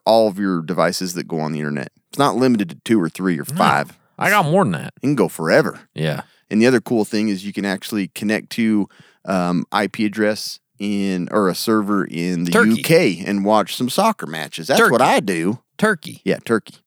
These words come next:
Speaker 1: Um, if you want this,
Speaker 2: Yeah.
Speaker 1: you can go to, uh, surfshark dot com, use Casual Preppers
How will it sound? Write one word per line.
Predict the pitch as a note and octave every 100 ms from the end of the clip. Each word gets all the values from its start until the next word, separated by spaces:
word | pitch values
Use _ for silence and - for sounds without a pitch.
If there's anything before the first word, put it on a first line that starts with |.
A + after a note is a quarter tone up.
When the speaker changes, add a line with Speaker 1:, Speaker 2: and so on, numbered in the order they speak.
| _ _ - -
Speaker 1:
Um, | A#2+ A2 F2+ D#2+ - _ _ -
if | A2 D3+
you | E3
want | B2+ B2 G2+
this, | A#2+ D3+ - -
Speaker 2:
Yeah. | F#2 D#2+ - _ -
Speaker 1:
you | A#2
can | A#2
go | G#2+ G#2 F#2 G2+ -
to, | D3+ C#3+ A#2 A2+ _ _ _ _
uh, | - F#2 F2 E2+ D2 D2 -
surfshark | - A#2+ - G#2+ -
dot | G2 -
com, | - G2+ G2+ G2
use | A2+ B2 -
Casual | - G#2 A2 F#2+ D2+
Preppers | - C3 C#3 G#2 G2+ -